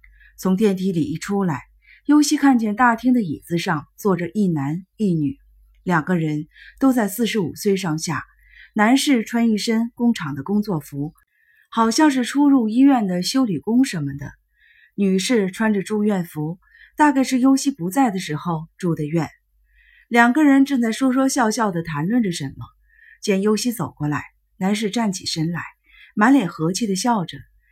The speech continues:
礼貌地跟优希点头打招呼：“早上好。”优希连忙点头回礼：“早上好。”女士大概是因为有病，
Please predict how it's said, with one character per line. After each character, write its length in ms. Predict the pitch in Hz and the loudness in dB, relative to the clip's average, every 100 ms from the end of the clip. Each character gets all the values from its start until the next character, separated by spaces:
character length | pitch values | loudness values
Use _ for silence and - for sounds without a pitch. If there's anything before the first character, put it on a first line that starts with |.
| _ | _
礼 180 | 208 202 | 0 4
貌 300 | 226 269 214 | 6 6 4
地 240 | 165 151 - | -2 -6 -8
跟 160 | 185 185 | -2 0
优 160 | 190 | 2
希 140 | 185 208 | 0 -2
点 240 | 175 123 | -4 -4
头 340 | 147 147 160 190 - | -6 -6 -6 -8 -14
打 140 | 131 | -14
招 260 | - 180 202 | -6 -4 -4
呼 260 | 160 - _ _ _ - | -10 -12 _ _ _ -8
：“早 140 | 151 | -6
上 200 | 147 180 | -2 -2
好。” 160 | 160 - - _ _ _ _ - - - | -4 -10 -14 _ _ _ _ -20 -18 0
优 140 | 294 | 4
希 160 | 294 311 | 4 4
连 180 | 220 233 | 4 4
忙 200 | 226 226 | 2 2
点 160 | 170 | -2
头 160 | 160 180 | -2 -2
回 200 | 175 165 | 0 -2
礼 300 | 185 135 - _ _ _ _ | -2 -4 -8 _ _ _ _
：“早 160 | - 190 | -2 -2
上 200 | 196 269 | 0 -2
好。” 380 | - 143 - _ _ _ _ _ _ _ - | -2 -10 -12 _ _ _ _ _ _ _ 0
女 160 | 226 | 2
士 320 | 226 302 269 247 | 2 2 2 4
大 140 | 247 | 0
概 160 | 226 208 | 0 -4
是 140 | 214 | -2
因 100 | 220 | 0
为 100 | 214 | 0
有 180 | 208 139 | -2 -4
病， 280 | - 180 | -2 -2